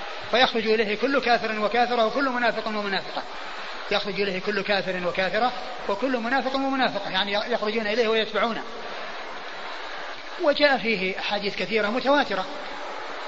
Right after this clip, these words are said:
في الصحيحين وفي غير الصحيحين، حديث الدجال متواترة عن رسول الله عليه الصلاة والسلام وثابتة، وهم بني آدم، وفتنته عظيمة من أعظم الفتن، وقد جاء أن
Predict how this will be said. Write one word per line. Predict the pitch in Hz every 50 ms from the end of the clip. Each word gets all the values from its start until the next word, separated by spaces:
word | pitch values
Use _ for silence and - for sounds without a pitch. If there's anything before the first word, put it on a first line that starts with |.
| - - - 170 165
في | 175
الصحيحين | 180 - 185 165 190 196 - 214 254 254 233 226
وفي | 202 208 254
غير | 247 254 233
الصحيحين، | - - 214 175 208 185 175 226 202 165 - - - - - - - - - - - -
حديث | - 202 185 185
الدجال | 180 170 175 - 196 214 214 208
متواترة | 196 - 220 247 262 226 - 202 190 180 - - - - - - - - - - - -
عن | 151 190 202
رسول | 185 - 208 196
الله | 202 202 202
عليه | 165 175 180 180
الصلاة | 175 - - 175 180
والسلام | 185 - - 190 202 202 180 175 - - - - - - - - - - -
وثابتة، | 185 180 190 226 233 226 208 196 190 196 - - - - - - - - - - - - - -
وهم | 262 247 220 262 269 254
بني | 247 247 240 247 269 269
آدم، | 247 214 208 202 208 - - - - - - - - - - - - - - - - -
وفتنته | 233 208 - 294 - 262 233 220 240 233
عظيمة | 190 220 226 277 269 226 202
من | 196 226 233
أعظم | 202 214 214 208
الفتن، | 202 175 233 240 220 208 190 - - - - - - - - - - - - - - - - - -
وقد | 311 - - 247 190
جاء | 247 262 269 226 214 220
أن | 220 214 214 214 208 208